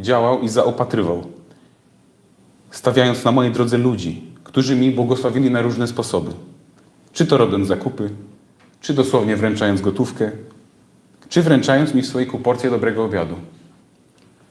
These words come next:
Każda forma była cenna. I to jest słowo Boga żywego.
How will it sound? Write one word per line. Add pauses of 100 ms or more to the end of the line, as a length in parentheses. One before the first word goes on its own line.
(480)
Każda
forma
była
cenna. (1300)
I
to
jest
słowo
Boga
żywego.